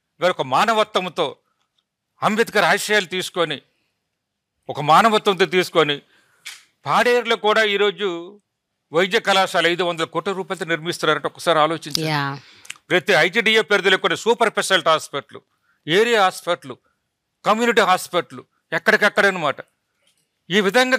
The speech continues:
Speaker 1: గతంలో ఎవరు ఆలోచించలేదు. చంద్రబాబు నాయుడు గారు కావచ్చు, అంతకుముందు పరిపాలించే వారు కానీ ఎవరు ఆలోచించలేదు. ఒక్క సాలూరు నియోజకవర్గం తీసుకున్నా, అక్కడ ఎనిమిది హాస్పిటల్ తయారవుతున్నాయి కొత్తగా ఈరోజు.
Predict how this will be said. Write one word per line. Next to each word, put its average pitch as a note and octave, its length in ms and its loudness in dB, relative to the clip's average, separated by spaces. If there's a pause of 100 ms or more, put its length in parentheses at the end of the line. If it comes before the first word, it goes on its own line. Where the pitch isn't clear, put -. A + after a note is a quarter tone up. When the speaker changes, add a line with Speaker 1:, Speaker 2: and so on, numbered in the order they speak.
Speaker 1:
గతంలో A3 640 0 (880)
ఎవరు C4 180 2
ఆలోచించలేదు. B3 680 2 (100)
చంద్రబాబు G3 320 2
నాయుడు G3 120 -4
గారు F#3+ 160 2
కావచ్చు, F#3 340 0
అంతకుముందు F#3 280 -6
పరిపాలించే F#3 580 -2
వారు F3 160 0
కానీ F3 140 0
ఎవరు F#3 140 2
ఆలోచించలేదు. F3 720 -2 (540)
ఒక్క D3+ 180 0
సాలూరు G#3+ 380 2
నియోజకవర్గం G3+ 560 2
తీసుకున్నా, E3+ 600 -6 (540)
అక్కడ E3 220 2
ఎనిమిది F#3+ 400 2
హాస్పిటల్ G#3+ 380 0
తయారవుతున్నాయి F3+ 560 0
కొత్తగా D#3+ 320 -2
ఈరోజు. B2+ 340 -8